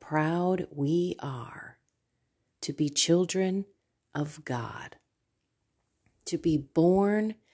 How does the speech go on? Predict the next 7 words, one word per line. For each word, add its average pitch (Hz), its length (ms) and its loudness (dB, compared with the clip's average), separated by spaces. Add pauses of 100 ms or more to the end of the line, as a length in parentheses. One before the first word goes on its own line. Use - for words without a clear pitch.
(240)
into 202 540 0
his 190 520 0 (300)
family. 185 1000 -4 (800)
And 160 200 4
let's 180 400 4
start - 440 0
living 240 720 0